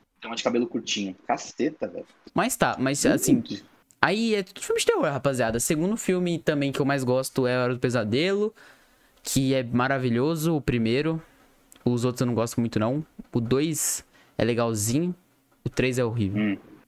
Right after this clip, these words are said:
Speaker 2: Eu não gosto. Que é, o três é o que eles vão naquele, <laughs> aquele hospital do sono, não é?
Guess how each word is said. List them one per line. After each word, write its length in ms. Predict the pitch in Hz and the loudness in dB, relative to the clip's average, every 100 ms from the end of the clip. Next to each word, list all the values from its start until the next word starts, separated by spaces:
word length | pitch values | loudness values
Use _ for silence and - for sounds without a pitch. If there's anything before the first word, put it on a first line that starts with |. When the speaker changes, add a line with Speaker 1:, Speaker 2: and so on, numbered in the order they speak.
| _ _ | _ _
Speaker 2:
Eu 100 | 101 107 | -2 0
não 80 | |
gosto. 360 | 95 82 - - _ _ _ _ _ - - | 0 -4 -8 -18 _ _ _ _ _ -20 -2
Que 100 | 113 | 0
é, 160 | 107 92 | 2 0
o 60 | |
três 300 | - 127 135 | 0 0 0
é 60 | 131 | -2
o 40 | |
que 120 | 123 127 | 0 0
eles 140 | 120 | 2
vão 120 | 123 | 0
naquele, 640 | 120 - 120 113 107 95 - _ - _ - | -2 -2 0 2 2 -2 -4 _ -20 _ -18
<laughs> 680 | - 117 - - - _ 107 | -16 -16 -18 -20 -20 _ -6
aquele 440 | 107 113 113 110 | 0 0 2 0
hospital 400 | 113 139 131 123 | -2 -2 0 0
do 80 | 117 | -2
sono, 360 | - 120 113 | -2 0 0
não 120 | 107 | 0
é? 140 | 127 | -2